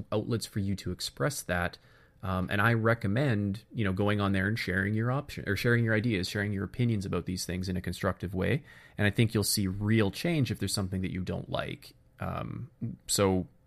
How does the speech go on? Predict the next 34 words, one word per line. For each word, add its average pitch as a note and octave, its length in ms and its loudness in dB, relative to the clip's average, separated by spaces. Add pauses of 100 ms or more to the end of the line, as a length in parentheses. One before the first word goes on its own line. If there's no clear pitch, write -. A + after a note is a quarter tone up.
(100)
don't B2+ 300 4
feel C3 320 6
like A2 240 4
this G#2+ 180 0
is G2+ 140 -2
just G2+ 220 -2
a G2+ 40 0
game G#2+ 300 2
and G2+ 100 2
you're G2 80 2
gonna F#2+ 120 0
play G2+ 200 2
it F2+ 80 0
for G2+ 120 -4
a - 20 0
week G2+ 240 -2
and G#2 80 -2
then G2 80 0
be F#2+ 80 0
like, F#2 160 0
"I'm F#2+ 140 -2
done A#2+ 200 4
with G#2 200 0
it." F#2+ 180 2 (420)
I - 40 -2
mean, G2 120 2
that's F#2 200 -2
fine G#3 300 4
if G#2 60 0
you're G2 80 0
gonna G2 140 2
do B2 180 2
that, F#2 300 2
but, F#2+ 220 2